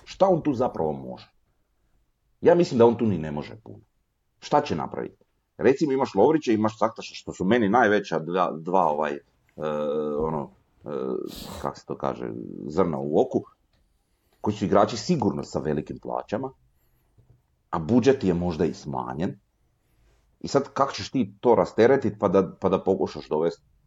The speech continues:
nekoga? Znaš, imaš tu hrpu tih stvari,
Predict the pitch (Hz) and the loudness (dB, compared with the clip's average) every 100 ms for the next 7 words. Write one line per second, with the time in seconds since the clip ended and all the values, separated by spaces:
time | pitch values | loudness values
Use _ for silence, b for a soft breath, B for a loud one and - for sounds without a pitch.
0 | _ _ 73 - - - _ _ _ _ | _ _ -10 -10 -14 -16 _ _ _ _
1 | _ _ _ _ _ _ 131 147 107 160 | _ _ _ _ _ _ -4 0 2 4
2 | 170 190 175 170 160 - 147 - 131 | 4 4 4 4 4 0 0 4 4